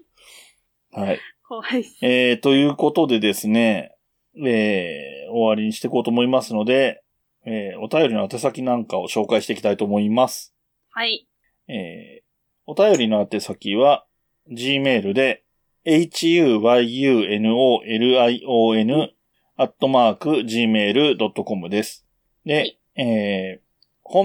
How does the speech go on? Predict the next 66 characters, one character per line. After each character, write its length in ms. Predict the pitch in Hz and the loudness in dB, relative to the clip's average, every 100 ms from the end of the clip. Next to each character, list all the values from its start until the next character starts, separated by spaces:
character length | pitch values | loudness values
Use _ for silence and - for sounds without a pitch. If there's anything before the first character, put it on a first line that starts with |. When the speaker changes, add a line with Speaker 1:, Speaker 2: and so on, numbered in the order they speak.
| 214 | 2
Speaker 1:
ム 60 | |
ペ 120 | 240 | -2
ー 20 | 240 | -2
ジ 140 | 123 | -2
の 100 | 107 | -4
方 260 | 95 104 101 | -2 -2 0
に、 400 | 131 135 104 _ _ _ | 0 0 -2 _ _ _
え 320 | - 110 95 - | -14 -12 -12 -8
ー、 40 | |
お 60 | - | -2
便 240 | 135 127 | 2 2
り 80 | 123 | 2
フ 60 | 120 | 0
ォ 80 | |
ー 20 | 117 | -2
ム 100 | 98 | -2
が 120 | 92 | -4
あ 60 | 95 | -4
り 100 | 101 | -2
ま 140 | 104 | -2
す 120 | 101 | -4
の 140 | 98 101 | -6 0
で、 360 | 135 127 - _ _ _ - | 2 2 -2 _ _ _ -6
そ 100 | 117 | -4
ち 140 | 127 | 0
ら 80 | 120 | 0
の 80 | 113 | 0
方 80 | |
が 80 | 110 | -2
便 180 | 101 110 | 0 0
利 100 | 104 | 0
に 120 | 101 | -2
な 100 | 101 | -2
り 100 | 101 | -2
ま 140 | 104 101 | -2 -4
す 120 | 107 | -6
の 100 | 101 | -4
で、 320 | 113 123 - _ _ _ _ - | 0 0 -2 _ _ _ _ -8
え 580 | 113 98 92 92 - | -4 -2 -4 -8 -14
ー、 40 | - _ _ _ | -20 _ _ _
ホ 160 | - 165 | -2 0
ー 20 | |
ム 120 | 170 | 2
ペ 140 | 190 | 2
ー 40 | 139 | 2
ジ 100 | 107 | 0
の 80 | 101 | 0
ユ 180 | 113 | 2
ー 80 | 117 | 4
ア 40 | 110 | 6
ー 40 | |
ル 80 | 113 | 4
エ 60 | |
ル 100 | 110 | 0
を 20 | 92 | -2
紹 200 | 113 104 | -4 -2
介 200 | 107 101 | -2 -2
し 140 | 107 | -4
ま 180 | 101 104 | -2 -4
す。 180 | - - - _ _ | -6 -18 -20 _ _
え 160 | - 107 | -4 -4
ー、 20 | |
こ 160 | 98 117 | -2 -4
ち 140 | - 135 | -2 2
ら 180 | 127 127 | 2 2
が、 300 | 151 160 | 2 2